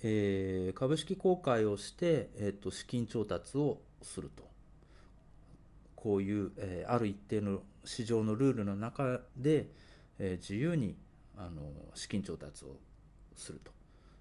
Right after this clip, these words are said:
いうようなことで、こういった事業会社っていうのは、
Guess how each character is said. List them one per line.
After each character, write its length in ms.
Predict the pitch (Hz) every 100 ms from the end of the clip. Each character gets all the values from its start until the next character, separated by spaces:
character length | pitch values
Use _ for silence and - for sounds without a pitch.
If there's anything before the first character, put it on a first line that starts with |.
| - - - - - - - - - - - - -
い 100 | 117
う 140 | 110
よ 160 | 104 92
う 20 |
な 120 | 95
こ 140 | 98 92
と 200 | - 87 - - - - - - - - -
で、 320 | 180 151 - - - - -
こ 140 | 127
う 20 | 104
い 20 |
っ 20 |
た 180 | 101 98
事 140 | 104
業 200 | 101 107
会 120 | 101
社 120 | 92 95
っ 20 |
て 220 | - -
い 20 |
う 40 | 101
の 120 | 143
は、 160 | 143